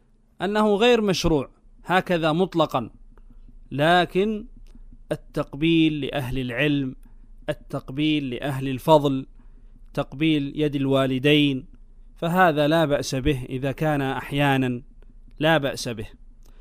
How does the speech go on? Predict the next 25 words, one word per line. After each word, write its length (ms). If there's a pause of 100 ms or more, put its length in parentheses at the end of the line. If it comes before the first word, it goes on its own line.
(260)
لأن 280
الذين 380
كرهوا 340
التقبيل 580
استدلوا 500
بالحديث 500
الذي 280
ذكرناه 720
آنفا، 360 (1400)
وهو 340
قول 280
النبي 320
عليه 260
الصلاة 460
والسلام 480
حينما 400
سأله 540
ذلك 320
الرجل، 500 (720)
قال 360
له: 300
"يا 180
رسول 400
الله، 520 (1300)
أينحني 840